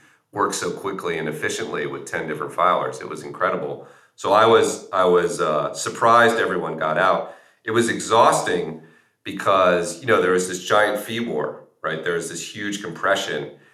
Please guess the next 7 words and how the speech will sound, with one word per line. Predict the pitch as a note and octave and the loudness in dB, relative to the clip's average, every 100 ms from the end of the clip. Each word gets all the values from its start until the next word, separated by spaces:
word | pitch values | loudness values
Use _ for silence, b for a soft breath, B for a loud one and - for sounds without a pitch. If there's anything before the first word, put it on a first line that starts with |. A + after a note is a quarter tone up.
| b b | b b
And | - F#2+ F#2 F2+ G#2 | -4 -2 -2 -2 2
every | A#2+ B2 C3 | 2 4 2
night | G2 G#2+ G2 E2 - - - | 4 4 4 2 -4 -14 -12
we | G2+ | -6
would | F#2 E2+ | -4 -4
spend | - G2+ G2 F2+ F2+ | -6 -2 0 0 -4
hours | F#2 F#2+ G#2 G2+ E2 - - - | -2 2 4 2 -2 -6 -12 -18